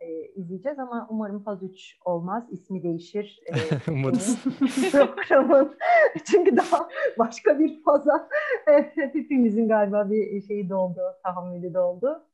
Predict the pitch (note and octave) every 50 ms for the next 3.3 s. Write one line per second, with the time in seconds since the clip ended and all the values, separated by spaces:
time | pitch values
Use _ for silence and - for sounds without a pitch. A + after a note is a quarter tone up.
0 | _ _ _ _ _ _ _ _ _ _ - A3 A3 G#3+ G#3+ - D4 C#4+ C4 C#4
1 | C#4 C#4 - D4+ D4 C#4 D#4 B3+ C#4+ C4 A#3+ A#3 A3 A#3 - - _ _ _ -
2 | - A3+ A3 - B3+ A#3+ A3+ A3 A3+ - A#3+ G3+ A3 A3 G#3 F#3+ E3+ E3+ F#3+ F#3+
3 | F3+ F3+ G3+ A#3 C#4+ -